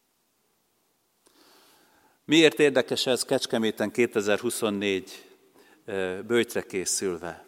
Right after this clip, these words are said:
böjtfőre készülve? Azért, testvérek, mert mi már nagyon hozzászoktunk ehhez a történethez.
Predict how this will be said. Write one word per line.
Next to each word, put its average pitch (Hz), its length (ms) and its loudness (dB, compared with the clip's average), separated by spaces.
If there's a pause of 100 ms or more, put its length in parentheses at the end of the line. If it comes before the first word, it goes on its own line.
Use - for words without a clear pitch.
(100)
böjtfőre 90 520 -6
készülve? 82 760 -10 (2250)
Azért, 139 340 -2
testvérek, 110 580 -4
mert 101 580 -8 (1200)
mi 107 120 -6
már 107 180 2
nagyon 113 320 2
hozzászoktunk 92 760 -4
ehhez 90 180 -2
a 90 80 -6
történethez. 87 920 -10